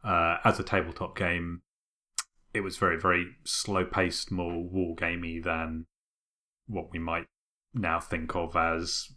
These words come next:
turn-based in the light of stuff like X com, which is pretty fast, let alone something like Into the Breach. And so the, the new game, it's made by Harebrained Schemes, the, uh, creators of Shadowrun Returns,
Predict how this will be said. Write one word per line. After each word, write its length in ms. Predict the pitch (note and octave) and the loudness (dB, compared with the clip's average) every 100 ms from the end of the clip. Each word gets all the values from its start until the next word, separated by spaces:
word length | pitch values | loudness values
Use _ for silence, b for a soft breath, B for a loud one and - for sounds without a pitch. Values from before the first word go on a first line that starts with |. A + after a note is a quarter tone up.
| - | -8
turn-based 560 | - F2 E2 E2+ E2 E2 | -2 -2 0 -2 -4 -6
in 60 | |
the 80 | D#2+ | -4
light 220 | D#2+ D#2+ | -4 -4
of 60 | - | -6
stuff 260 | - E2 | -6 -6
like 160 | E2 D#2+ | -6 -4
X 220 | F2 - | -4 -6
com, 240 | - E2 D#2+ | -6 -6 -8
which 160 | - | -10
is 100 | E2 | -12
pretty 240 | - D#2+ D#2 | -8 -8 -8
fast, 540 | - E2 D#2+ - - - _ _ _ _ _ - | -8 -4 -4 -6 -12 -18 _ _ _ _ _ -6
let 180 | A#2 F#2 | -2 -2
alone 220 | F#2 F2 | 0 -2
something 180 | E2+ - | -4 -8
like 120 | F2+ | -8
Into 220 | F2+ E2+ F#2+ | -6 -6 -4
the 80 | |
Breach. 380 | E2+ F2+ - - - _ _ - | 0 0 -2 -10 -16 _ _ -8
And 100 | F#2+ | 2
so 160 | G#2+ | 4
the, 260 | F#2+ F#2+ F#2 | 6 4 4
the 120 | G2 | 2
new 260 | G2+ G2+ G2 | 2 2 2
game, 540 | A#2+ G#2+ F#2 G2 B2+ - _ _ | 4 6 6 4 2 0 _ _
it's 100 | - | -8
made 140 | F#2 E2 | -6 -2
by 100 | F2+ | 0
Harebrained 440 | G2 E2+ F2 F2 | 0 2 0 0
Schemes, 560 | - G2+ F#2 F#2 F2+ - | -2 0 2 0 -2 -2
the, 640 | F#2 F2+ F2+ F2+ F2 E2+ - | 0 2 0 -2 -4 -10 -8
uh, 240 | G2 F2 | -6 -4
creators 380 | - F2 E2 F2 | -4 -4 -4 -6
of 60 | E2+ | -6
Shadowrun 460 | F2+ E2+ E2+ E2+ | -2 0 0 -2
Returns, 680 | E2+ - A2 F#2+ F#2+ F2+ - | -2 2 4 6 4 2 -2